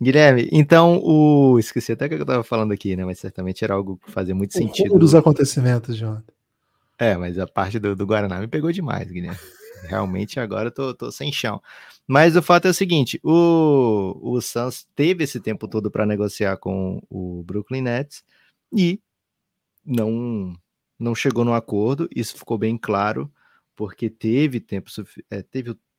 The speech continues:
Speaker 1: mais do que suficiente o tempo e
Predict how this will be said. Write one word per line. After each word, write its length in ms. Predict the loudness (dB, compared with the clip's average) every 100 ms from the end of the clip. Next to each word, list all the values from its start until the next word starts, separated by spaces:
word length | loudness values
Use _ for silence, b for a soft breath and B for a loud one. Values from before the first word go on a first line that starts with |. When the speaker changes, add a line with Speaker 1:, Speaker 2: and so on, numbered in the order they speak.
| _ _
Speaker 1:
mais 380 | -14 -8 -4 -4
do 80 | -4
que 100 | -8
suficiente 580 | -10 -14 -12 -10 -10 -12
o 20 |
tempo 560 | -6 -4 -4 -4 -4 -2
e 640 | -2 -2 -2 -2 -4